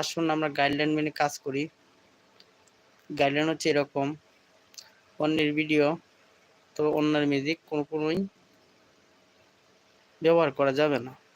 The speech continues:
যদিও ব্যবহার করা যায়, একটা সিস্টেম আছে, অবলম্বন আছে, সেই সিস্টেমে মিউজিক ব্যবহার করা যায়। তো আমরা সবাই চেষ্টা করব অন্যের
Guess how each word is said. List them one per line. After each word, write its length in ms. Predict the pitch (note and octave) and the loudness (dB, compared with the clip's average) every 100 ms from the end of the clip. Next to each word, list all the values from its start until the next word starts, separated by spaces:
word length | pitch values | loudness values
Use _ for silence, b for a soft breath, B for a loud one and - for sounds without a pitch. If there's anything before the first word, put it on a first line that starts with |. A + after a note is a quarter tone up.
| _ _ _ _ _ _ _ _ _ | _ _ _ _ _ _ _ _ _
যদিও 320 | C#3+ F3+ G3 G#3 | 0 2 4 6
ব্যবহার 260 | G3+ F#3+ E3+ F3 | 6 6 4 4
করা 140 | E3+ D#3+ | 4 4
যায়, 160 | E3 F3 F3 - | 2 0 -6 -20
একটা 240 | _ E3 D#3+ D#3 - | _ 4 4 2 -4
সিস্টেম 300 | - - E3 D#3 | -6 -2 -2 -2
আছে, 140 | - C#3+ | -2 0
অবলম্বন 420 | C#3+ C#3+ D3 D3 C3+ | 0 0 -2 -2 -4
আছে, 200 | - C#3+ D#3+ _ B B _ - | -4 -10 -10 _ B B _ -12
সেই 160 | - D#3 D#3+ | -4 -4 -4
সিস্টেমে 440 | D3+ E3 D#3+ D#3 D3+ E3 _ _ b b _ | -6 -4 -2 0 0 -4 _ _ b b _
মিউজিক 280 | D3+ C#3 D3 D3 | -4 0 2 2
ব্যবহার 260 | D3 C#3+ C3 | 4 2 2
করা 160 | C3 C3 | 0 0
যায়। 160 | B2+ C#3+ - _ _ _ _ _ _ _ _ _ _ _ _ _ _ _ _ _ _ _ _ _ _ _ _ _ - | 0 -2 -8 _ _ _ _ _ _ _ _ _ _ _ _ _ _ _ _ _ _ _ _ _ _ _ _ _ -2
তো 80 | D#3+ D#3 | 2 2
আমরা 180 | D#3 D#3 D3+ | 2 0 0
সবাই 260 | D#3+ D3+ D3+ D3+ - | 0 2 2 2 0
চেষ্টা 260 | D#3+ - F3+ E3 | -2 0 0 0
করব 180 | D#3 D#3 D3+ D3+ b b _ _ | 0 2 0 -2 b b _ _
অন্যের 400 | D3+ D#3+ D#3+ D3+ | 0 2 2 0